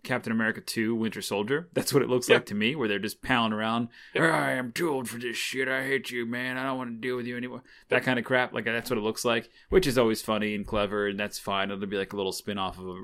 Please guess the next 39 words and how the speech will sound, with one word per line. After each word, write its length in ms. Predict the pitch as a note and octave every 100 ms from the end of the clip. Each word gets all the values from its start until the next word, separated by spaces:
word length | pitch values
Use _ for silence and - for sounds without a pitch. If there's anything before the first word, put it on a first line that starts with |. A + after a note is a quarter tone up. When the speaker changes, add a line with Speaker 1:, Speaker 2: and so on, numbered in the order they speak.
| A2
Speaker 1:
of 80 | G2
a 60 |
regular 340 | F#2 F#2+ F#2+ F#2
Marvel, 380 | F#2 F2 F2+ G2+
Marvel 380 | G2+ F#2+ F2+
movie. 320 | F2+ F#2 F2+ F#2
So 300 | G#2 G2 - - - -
I'm 160 | D#3+
supportive 360 | D3 - C#3 B2+
of 60 | A2+
that. 280 | A2+ A2+ - _
Again, 380 | B2 A2+ A2+ A2+ - - - -
not 300 | D#3 D3 D#3
looking 180 | -
forward 320 | A#2+ C3 B2+ B2+
to 180 | C#3 B2
it, 60 |
but 120 | A#2+
it's 100 | A2+
got 180 | - A#2
a, 160 | A2 -
it's 180 | G#2+ -
not 180 | D3+ C#3+
looking 200 | - A2
forward 300 | D3+ C3 A#2
to 100 | A#2
it 40 |
more 200 | A#2+ A2+
so 120 | -
than 120 | G2 G2
other 140 | G2
stuff. 340 | - C#3 C#3+ - _ _ _
Got 120 | C#3+ B2+
a 40 |
March 420 | A#2 A2+ A2+ -
twenty 300 | - B2+ A#2
twenty-one 560 | - A2+ G2 G2 G#2+ G2
release 280 | G2 A2+ -
date, 280 | B2+ B2+